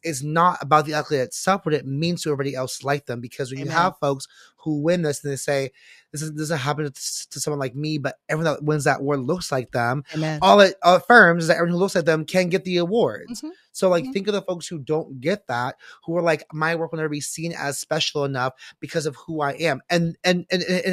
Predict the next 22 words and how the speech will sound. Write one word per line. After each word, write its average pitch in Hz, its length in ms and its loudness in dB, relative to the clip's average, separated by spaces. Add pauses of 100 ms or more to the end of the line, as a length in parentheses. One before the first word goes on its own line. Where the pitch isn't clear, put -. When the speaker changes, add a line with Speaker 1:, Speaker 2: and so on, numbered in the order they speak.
Speaker 1:
and, 180 140 -4 (220)
and, 160 240 -6
and 165 160 -2
also 170 140 -2
that, 139 180 -2
that, 147 160 0
right? 131 100 -6
Like, 135 140 -8
people 139 260 -6
are 131 60 -2
saying, 139 420 -2 (360)
people 190 200 -2
will 190 80 0
say, 156 240 0
"Let 156 200 -2
the 165 80 -4
work 147 160 -4
speak, 143 220 -8
speak - 200 -8
for 135 100 -4
itself." 120 380 -8 (320)
Okay, 165 480 6